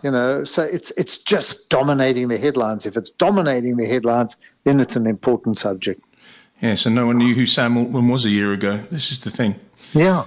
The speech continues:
Speaker 1: exactly a year ago.
Speaker 2: Yeah, exactly.
Speaker 1: Thirtieth of November.
Speaker 2: Mm.
Speaker 1: Chat G P T was launched.
Speaker 2: Okay, David.
Speaker 1: Oh, well.
Speaker 2: Yeah, oh, good. Well, you keep up. You keep up light,
Speaker 1: <laughs>
Speaker 2: light reading. Ke-, I, I want you to find me the next nvidia, please. Thank
Speaker 1: I
Speaker 2: you.
Speaker 1: just said, I
Speaker 2: Mm.
Speaker 1: said in my article, I said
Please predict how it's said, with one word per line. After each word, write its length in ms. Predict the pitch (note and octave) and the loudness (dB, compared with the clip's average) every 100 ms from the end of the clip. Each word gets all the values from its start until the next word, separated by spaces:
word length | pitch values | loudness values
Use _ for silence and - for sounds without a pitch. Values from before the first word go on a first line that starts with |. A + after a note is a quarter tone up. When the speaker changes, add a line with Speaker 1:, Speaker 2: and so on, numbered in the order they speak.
| _ - | _ 0
Speaker 1:
exactly 360 | A#3+ A#3 B3 | 0 2 4
a 60 | A3+ | 4
year 300 | G3+ G#3 G#3 | 4 4 4
ago. 240 | F#3 B2+ - - | 4 0 -2 0
Speaker 2:
Yeah, 180 | D3+ | 0
exactly. 520 | G2 - - G2+ - B3 | 0 -10 -8 -6 0 0
Speaker 1:
Thirtieth 400 | A3 A#3+ G#3+ G#3 | 0 -2 -4 -2
of 120 | F#3+ | 0
November. 600 | F#3+ D#3 E3 C#3+ G#2 - _ - | 0 0 -2 -2 -6 -6 _ -4
Speaker 2:
Mm. 280 | G#2+ F2+ - _ - - - | -2 -2 -6 _ -20 -18 -4
Speaker 1:
Chat 260 | F3 E3+ | -4 -4
G 200 | - D3 | -6 -6
P 880 | D3 C#3+ D3 - - - D3 D3 D3 | -4 -8 -8 -12 -10 0 0 2 -2
T 240 | - C#3+ A#2+ | -2 0 2
was 300 | A2+ G#2+ B2 | 2 2 2
launched. 480 | A2+ G#2+ - - _ C4 | 2 2 -4 -14 _ 0
Speaker 2:
Okay, 360 | - A#2+ F3 | 2 2 0
David. 260 | - D#3+ D3+ | 0 0 4
Speaker 1:
Oh, 120 | E3+ | 4
well. 280 | C3 F#3+ - | 4 0 -2
Speaker 2:
Yeah, 260 | G#3 F3 A2 A3+ | 0 0 -2 0
oh, 180 | F#3+ B2 - | 0 0 -4
good. 220 | - E3+ G#3+ | -2 -2 0
Well, 120 | D#3 | -2
you 100 | F3+ | 0
keep 260 | - F#3 | -2 -2
up. 160 | F3 - | -4 -2
You 240 | D#3 F3+ F3 | 0 0 0
keep 280 | A3 F#3 | -2 -2
up 120 | G3 - - | -4 -6 -2
light, 300 | D3+ D#3 A#2 | 2 2 2
Speaker 1:
<laughs> 80 | G3 | 0
Speaker 2:
light 300 | D#3+ D#3+ D3 | 2 2 0
reading. 460 | D3 C#3+ D3 F3 F3+ | 0 0 2 0 0
Ke-, 240 | F#3+ F#3 | -4 -4
I, 60 | D3+ | -6
I 140 | D3+ | -2
want 220 | E3 F3+ | 0 0
you 60 | D#3+ | 0
to 80 | C#3+ | -2
find 280 | E3 D3+ | -2 0
me 100 | C#3+ | 2
the 120 | C#3+ C#3 | 2 2
next 240 | D3 - | 2 2
nvidia, 640 | C#3+ C3+ C#3+ C3+ C3+ - | 2 4 2 2 0 0
please. 260 | E3+ G3+ - | 0 0 0
Thank 560 | - - - - - | -4 -4 -12 -8 0
Speaker 1:
I 140 | A3 G#3+ | 2 4
Speaker 2:
you. 80 | A3 | 2
Speaker 1:
just 220 | C#4 - | 2 2
said, 260 | A#3 G3+ | 2 2
I 340 | - - C3+ F#3+ | 0 -4 2 2
Speaker 2:
Mm. 40 | |
Speaker 1:
said 220 | - A3+ | 4 2
in 120 | G#3 F#3+ | 4 4
my 100 | F#3 | 4
article, 560 | D#3+ E3 E3 C#3+ C#3+ | 4 2 0 -2 -2
I 120 | C3 | -2
said 240 | A#2 C3+ | -2 -4